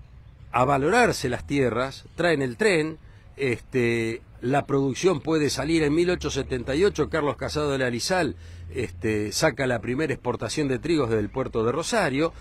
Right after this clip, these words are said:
y todo eso genera una valoración de las tierras. Al valorar las tierras, vengan, muchachos, a trabajar, a labrar. Eran tantos, porque los traían de a millones por año,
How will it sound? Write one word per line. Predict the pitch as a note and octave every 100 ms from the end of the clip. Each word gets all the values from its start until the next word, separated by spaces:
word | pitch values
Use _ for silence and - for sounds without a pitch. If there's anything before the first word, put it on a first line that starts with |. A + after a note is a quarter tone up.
| - -
y | C#3+
todo | A#2+ A3 A#3+
eso | A3 G3+
genera | E3+ G3 A#3
una | F3 B2+
valoración | A#2+ A#2 A2+ - C#3+
de | B2+
las | A#2+
tierras. | - A3+ B2 D2+ D2+ - - - -
Al | C#3 B2+
valorar | C3 C3+ C#3+ A3 G3+
las | G3
tierras, | - A3 G#3+ A3 - - - - G#2
vengan, | G2+ F3+ F3+ F#3 E3+
muchachos, | D#3 D#3+ D#3+ - G#3 -
a | A#2
trabajar, | A2+ A2+ G#2+ - D3 F3+ -
a | A#2+
labrar. | G#2 F#2+ E2+ D2 - - - - - -
Eran | - A3+ G#3+
tantos, | G3 G3 C3 G#2+ D3+ - - -
porque | - A2 A2
los | G#2 -
traían | G2 A#2 D3+ A#2 E2+ D#2 D2+
de | G#2
a | F#2+
millones | F#2+ G2+ C#3+ A2 - -
por | - A#2+
año, | F#2+ F2 F#2+ C#3+